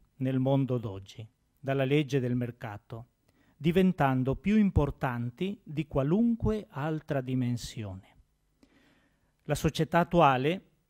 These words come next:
ha fatto dell'economia un processo per promuovere l'iniquità e le ingiustizie.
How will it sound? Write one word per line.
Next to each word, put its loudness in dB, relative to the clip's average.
ha -4
fatto 0
dell'economia 2
un 4
processo 0
per 2
promuovere 2
l'iniquità -2
e -8
le -4
ingiustizie. -6